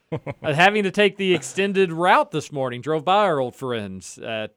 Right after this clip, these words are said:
uh, Kentucky Truck Sales. Good folk there. And, uh, also was right next to the Bobby Cook Golf Academy there on exit four, Roush.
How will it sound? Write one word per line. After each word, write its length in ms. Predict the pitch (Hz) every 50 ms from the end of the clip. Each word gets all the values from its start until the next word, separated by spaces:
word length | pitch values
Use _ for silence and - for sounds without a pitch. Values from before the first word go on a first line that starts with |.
| _
uh, 160 | 113 113 104 104
Kentucky 460 | - 110 104 113 107 92 - 98 90
Truck 280 | - - 98 90 -
Sales. 360 | - - 95 80 85 87 92 -
Good 180 | 175 175 135
folk 300 | - 127 95 87 - _
there. 260 | - 73 64 104 - _ _ _ _ _ _ _ _ _ _ -
And, 580 | - 113 117 117 117 117 113 113 113 110 107 127
uh, 240 | 131 127 127 131 127
also 480 | 147 180 - - 180 190 214 214 196 165 _ _ _ _ _ _ _ _ _ _ _ _
was 160 | 110 120 113
right 140 | 131 143 156
next 200 | 165 170 165 -
to 40 | 165
the 60 | 170
Bobby 240 | 156 190 190 196 208
Cook 120 | 214 220 226
Golf 220 | 233 269 330 339
Academy 400 | 269 - 180 147 127 117 117 113
there 180 | 110 107 104 104
on 80 | 107 107
exit 240 | 98 - - 101 -
four, 220 | - 107 98 92 90
Roush. 400 | 98 117 151 190 151 - -